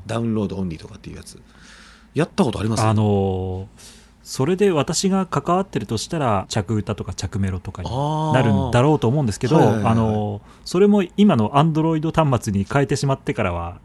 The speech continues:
Speaker 2: やってないですね。
Speaker 1: はい。
Speaker 2: うん。
Speaker 1: 僕は、まあ、プライベートは、あの、iPodなので、
Speaker 2: うん。
Speaker 1: あの、iTunesストアですか。
Speaker 2: あー。
Speaker 1: 一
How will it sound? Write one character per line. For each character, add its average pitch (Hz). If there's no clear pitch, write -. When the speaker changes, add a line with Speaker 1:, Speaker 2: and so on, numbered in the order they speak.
Speaker 2:
や 110
っ -
て -
な 110
い 98
で 90
す -
ね。 82
Speaker 1:
は 95
い。 -
Speaker 2:
う -
ん。 82
Speaker 1:
僕 160
は、 143
ま 135
あ、 101
プ 147
ラ 151
イ -
ベ 139
ー 135
ト 107
は、 98
あ 92
の、 92
iPod 95
な 80
の 80
で、 82
Speaker 2:
う 82
ん。 95
Speaker 1:
あ 98
の、 92
iTunes 107
ス -
ト 98
ア 76
で 78
す -
か。 -
Speaker 2:
あ 80
ー。 -
Speaker 1:
一 -